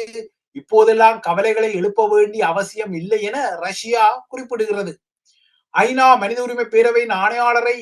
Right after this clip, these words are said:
இலங்கைக்கு அனுமதிக்கும் அளவுக்கு இலங்கையில் மனித உரிமைகளில் நல்ல முன்னேற்றம் இருப்பதாகவும் ரஷ்ய பிரதிநிதி ஜெனீவா மனித உரிமை அரங்கில் குறிப்பிட்டிருக்கின்றார். ஜெனீவாவில் ஸ்ரீலங்காவின் வெளியுறவு அமைச்சர் விஜித ஹீரத்தின் அறிக்கையிடலை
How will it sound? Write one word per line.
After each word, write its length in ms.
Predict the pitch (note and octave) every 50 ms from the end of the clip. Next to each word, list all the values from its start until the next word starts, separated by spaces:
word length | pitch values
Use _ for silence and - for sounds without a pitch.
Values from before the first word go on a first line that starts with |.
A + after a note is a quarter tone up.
| F#3+ -
இலங்கைக்கு 720 | D3 D3 D#3 F#3 G#3+ A#3 A#3+ B3 B3 B3 B3 _ - B3 A#3
அனுமதிக்கும் 560 | F#3 E3+ F3+ G#3 A#3 A#3 A#3+ A3+ - - G#3
அளவுக்கு 420 | F3 D#3+ F3 G3 A3+ G#3 - D4 C4+ A3+
இலங்கையில் 560 | F3 E3 F3+ G3+ G#3+ A3 A3+ A#3 A#3+ A#3 G#3+ G3+ G3+ - _ _ _ _ _ D3
மனித 200 | D#3 E3 F#3+ A3 A3
உரிமைகளில் 520 | A3 A3 A3 A3+ A3 A3 A3+ B3+ C4+ C4 F#3+
நல்ல 360 | D#3 D3+ D#3 F3+ G3 G#3+ A3+ A3+ A3+ G#3+ E3+ - - _
முன்னேற்றம் 600 | D3 D#3 E3+ F#3+ A3 A#3 A3+ - - A#3 A3 E3+
இருப்பதாகவும் 720 | D#3 D#3 F3 E3+ - G#3+ A3 G#3+ G#3 G3+ A3 A#3 D4 D#4 D#4+ D4+ - _ _ _ _ _ -
ரஷ்ய 300 | F3 F3+ - - A3+ A3+ G3+
பிரதிநிதி 500 | - - G3 G3 G#3+ G3+ G#3 A3+ A#3+ A3+ G3+ G3 F#3+ - _ _ _ _ _ _ -
ஜெனீவா 420 | E3+ F3+ F#3 G3 G3 G3 G3+ G#3+ A3+ A3
மனித 260 | F#3+ E3+ E3 F3+ F#3+ F#3+
உரிமை 300 | F#3 F#3 F#3+ F#3+ G3 F3
அரங்கில் 520 | C#3+ C#3+ D3 E3+ G3 G#3 G#3+ G#3 F#3+ F#3+
குறிப்பிட்டிருக்கின்றார். 720 | - A#3+ B3+ A3+ A3 F#3 F#3+ F#3 F3 F3 F3+ F3 D#3+ - - _ _ _ _ _ _ _ _ _ _ _ _ _ _ _ -
ஜெனீவாவில் 580 | E3+ F3 F#3 F#3 F#3 F#3 F#3 F3+ F3+ G3 A3 G#3+
ஸ்ரீலங்காவின் 760 | - - D#3 E3 E3+ F#3 F#3 F3+ F3+ F3+ F3+ F3 F3+ F3 D#3+
வெளியுறவு 400 | D3+ D#3 E3+ F3+ F#3 F#3 F#3 F3
அமைச்சர் 380 | D#3+ F3 E3+ E3+ - F#3+ E3+
விஜித 280 | D3 D3 D3+ F3 E3+ F#3 F3
ஹீரத்தின் 520 | - D#3+ E3 F3 F#3 F#3 - - F#3+ D#3+
அறிக்கையிடலை 640 | D3 C#3+ C#3+ C#3+ - F#3 F3+ F#3 F#3 F#3+ G3+ A3+ A#3+